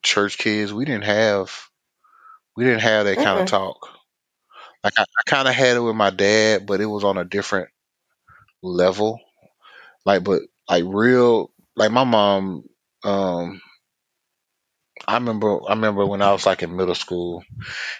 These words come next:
Speaker 1: and I had some, uh, I had some rubbers, right?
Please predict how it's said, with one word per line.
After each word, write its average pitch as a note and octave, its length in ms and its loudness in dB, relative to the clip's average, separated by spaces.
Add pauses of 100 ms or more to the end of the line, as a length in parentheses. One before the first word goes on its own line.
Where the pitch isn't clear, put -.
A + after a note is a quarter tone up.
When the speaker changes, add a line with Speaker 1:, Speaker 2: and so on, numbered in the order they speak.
(140)
Speaker 1:
and E2+ 80 -2
I F2 80 2
had F2+ 260 2
some, D#2 320 -4
uh, D2 580 -6
I D#2+ 80 0
had G2 180 2
some E2+ 180 -6
rubbers, E2+ 560 -2 (360)
right? F2 320 -2